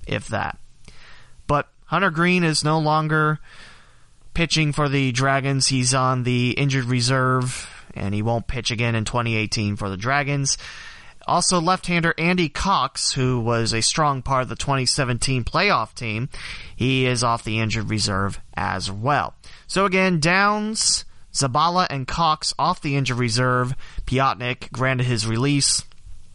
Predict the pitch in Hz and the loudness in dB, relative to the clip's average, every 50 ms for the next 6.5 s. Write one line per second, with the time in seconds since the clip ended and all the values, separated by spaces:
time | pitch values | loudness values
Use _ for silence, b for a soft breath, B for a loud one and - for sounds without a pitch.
0 | - - - - - - - 165 160 - 151 143 143 139 127 - 135 139 135 135 | -20 -20 -18 -16 -10 -4 -2 -2 -2 0 0 2 2 2 2 0 0 0 0 0
1 | 131 - 131 117 - 151 143 127 131 131 127 131 127 107 123 120 117 - - 151 | 0 -2 -4 -4 -2 -2 0 2 2 2 2 2 2 2 0 0 0 0 0 -2
2 | 147 - - 147 147 143 139 131 - - 143 143 - - 127 127 127 123 123 123 | -2 0 0 0 2 2 2 0 -2 -2 -2 -2 -2 -2 -2 0 0 0 0 -2
3 | - - - 147 151 147 143 143 143 143 139 135 - - - 147 143 - - - | -2 -2 -2 0 0 2 2 2 2 2 2 0 -2 -4 -4 -4 -4 -4 -4 -2
4 | 151 151 147 147 151 156 B B B B B B B B B B B B B B | 0 0 2 2 0 0 B B B B B B B B B B B B B B
5 | B B B B - 127 123 127 123 123 127 - 147 139 131 - 147 135 131 127 | B B B B -4 0 0 0 0 0 0 0 0 0 0 0 0 0 2 2
6 | 127 139 143 147 147 143 143 - - - | 2 2 2 0 0 0 -2 -2 -2 -4